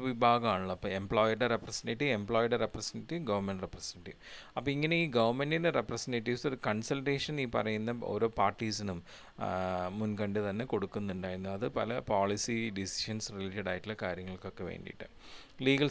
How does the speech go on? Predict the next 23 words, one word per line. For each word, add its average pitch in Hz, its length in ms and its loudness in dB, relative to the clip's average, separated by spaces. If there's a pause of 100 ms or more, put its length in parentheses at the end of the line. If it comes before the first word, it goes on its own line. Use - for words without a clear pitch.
സപ്പോർട്ടാണ് 117 480 2
അവർ 101 80 -4 (120)
പ്രൊവൈഡ് 92 340 -2
ചെയ്തിരുന്നത്. 85 440 -6
പിന്നെ 127 200 -2 (280)
encouragement 139 640 0 (100)
on 139 80 0 (160)
voluntarism, 107 680 0 (520)
അതായത് 143 280 8 (120)
ഗവൺമെന്റ് 139 420 6
എന്ത് 135 140 0
ചെയ്തു 131 160 2
വെച്ച് 127 180 0
കഴിഞ്ഞാൽ 117 340 2
വോളണ്ടറിസം 143 800 4
പ്രൊവൈഡ് 104 380 0
ചെയ്തു. 87 160 -2 (100)
നമ്മളുടെ 98 340 -2 (440)
ഒരു 110 160 4 (640)
ലേബർ 107 320 2
മാനേജ്മെന്റിൻ്റെ 120 760 0
ഒരു 113 100 0 (120)
കോഡിൻ്റെ 113 520 2